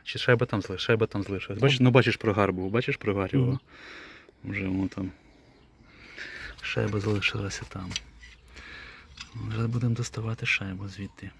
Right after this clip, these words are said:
Speaker 1: Вона стоїть мідна. Все. Витягаємо. Значит, шайбочка новая, вот форсуночка новая.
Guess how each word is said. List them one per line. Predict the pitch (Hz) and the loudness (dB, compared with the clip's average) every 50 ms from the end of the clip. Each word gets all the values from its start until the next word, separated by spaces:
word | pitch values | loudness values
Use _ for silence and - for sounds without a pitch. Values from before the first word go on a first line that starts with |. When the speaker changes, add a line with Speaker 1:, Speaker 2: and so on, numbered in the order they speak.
| - - - - - - - _ _ _ - | -20 -20 -20 -20 -20 -20 -20 _ _ _ -18
Speaker 1:
Вона | - 101 101 95 95 98 | -12 -10 -10 -8 -8 -10
стоїть | - - - 104 98 101 - - - - - | -10 -12 -14 -12 -14 -14 -14 -14 -14 -12 -10
мідна. | 101 98 92 98 101 - - - - - - - - - - - - - - - - - - - - - - _ - - | -10 -8 -8 -10 -12 -14 -16 -20 -20 -20 -20 -18 -18 -16 -16 -16 -18 -16 -16 -14 -14 -14 -14 -14 -16 -20 -20 _ -18 -12
Все. | - - - - - - - - - - - - - - - - - - - - - - - - - - - - - - - - - - - - - - - - - - - - - - | -12 -10 -10 -8 -8 -8 -10 -10 -14 -14 -16 -16 -16 -16 -16 -18 -18 -18 -18 -18 -18 -18 -18 -20 -20 -20 -20 -20 -20 -20 -20 -20 -20 -20 -20 -20 -20 -20 -20 -20 -20 -20 -20 -20 -14 -10
Витягаємо. | 107 107 - - 113 104 101 104 104 107 110 107 - - - - - - - - - - - - - - 107 107 104 104 - - - | -10 -8 -4 -4 -4 -4 -2 -4 -4 -4 -6 -8 -10 -16 -20 -20 -20 -20 -20 -20 -20 -20 -20 -20 -20 -20 -20 -20 -18 -20 -20 -18 -14
Значит, | 117 110 101 101 98 - - 101 - | -10 -8 -6 -6 -6 -8 -10 -10 -8
шайбочка | - - - - - - 117 127 135 135 143 - - - - 131 | -6 -6 -4 -4 -2 0 0 0 2 0 -2 -2 -4 -2 0 0
новая, | 135 139 139 135 135 131 123 | 2 4 4 4 4 2 2
вот | 120 117 107 - | 0 0 -2 -4
форсуночка | - - 104 - - 98 95 92 90 - - - 92 | -6 -10 -8 -8 -6 -6 -4 -4 -4 -6 -8 -8 -8
новая. | 92 90 90 90 90 90 95 | -8 -6 -6 -6 -8 -10 -12